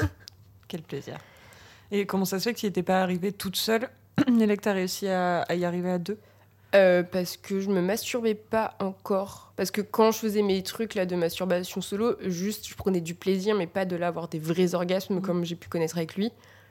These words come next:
Speaker 1: Euh, et du coup, et je me masturbais pas encore à ce moment-là. J'avais pas commencé. Ou c'était, ou genre j'étais timide et du coup, pareil, j'allais pas jusqu'à ce que lui avait pu me faire
Speaker 2: Mhm.
Speaker 1: provoquer et c'était, euh, c'était ouf quoi.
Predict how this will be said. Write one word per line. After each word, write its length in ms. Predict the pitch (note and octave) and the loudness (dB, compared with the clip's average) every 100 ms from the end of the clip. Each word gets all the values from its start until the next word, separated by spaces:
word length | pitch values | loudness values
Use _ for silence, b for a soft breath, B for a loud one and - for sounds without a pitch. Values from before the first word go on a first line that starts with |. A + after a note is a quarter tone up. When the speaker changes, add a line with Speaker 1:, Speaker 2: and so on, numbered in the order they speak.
| b b - F#3+ | b b 2 4
Speaker 1:
Euh, 920 | E3+ D#3 D#3 D#3 D3 D3 G2+ F2+ E2 - | 4 2 0 -2 -4 -6 -6 -6 -8 -8
et 120 | E3+ | -8
du 140 | D#3 | -10
coup, 540 | - - G3+ G#3+ G#3+ G#3+ | -20 -14 -10 -8 -6 -6
et 80 | F#3 | -6
je 80 | F3 | 0
me 60 | |
masturbais 420 | F3 E3+ - E3+ E3 | 0 0 -4 -6 -2
pas 300 | A3 G#3+ - | 2 2 2
encore 300 | F#3 F3+ F3+ | -4 -4 -8
à 100 | E3 | -8
ce 140 | - | -6
moment-là. 560 | F3 E3+ E3+ E3+ E3+ - | -6 -4 -4 -2 -4 -6
J'avais 240 | G3+ F#3+ F#3 | -10 -10 -8
pas 160 | F#3+ | -8
commencé. 600 | F#3 G3 F3 - - F#3+ - - - - _ _ _ _ _ _ - | -4 -4 -4 -6 -8 -8 -12 -20 -20 -20 _ _ _ _ _ _ -10
Ou 160 | G3 F#3+ | -6 -4
c'était, 440 | - F#3 F#3+ F#3 F3 | -4 -4 0 0 2
ou 100 | G3 | 2
genre 140 | F#3 | 2
j'étais 260 | F3+ F3+ F3+ | 2 0 -2
timide 420 | - G3+ G#3 G#3 | -2 -2 -2 -2
et 100 | F#3 | -4
du 120 | D#3+ | -6
coup, 300 | E3+ - F#3+ F#3 | -14 -10 -8 -6
pareil, 240 | E3+ E3 | -2 0
j'allais 260 | E3+ E3 E3 | 0 0 0
pas 220 | E3 F#3 | 2 0
jusqu'à 500 | F#3 F#3 - F#3 F#3+ | 0 -4 -6 -6 -4
ce 80 | F#3+ | -6
que 100 | - | -8
lui 200 | F3 F#3 | -6 -4
avait 160 | E3+ E3 | -6 -8
pu 200 | - F3+ | -8 -8
me 60 | |
faire 200 | F3 E3 | -4 -2
Speaker 2:
Mhm. 120 | D#3+ D#3+ | -2 -4
Speaker 1:
provoquer 760 | - F3 F3 - G3 F#3+ F3 | -4 -2 -2 -2 -2 -2 0
et 60 | - | 2
c'était, 440 | - - - - | 0 -2 -8 -10
euh, 60 | - | -14
c'était 280 | - - - | -10 -8 -6
ouf 160 | G#3 G3 | -6 -6
quoi. 240 | - - | -6 -8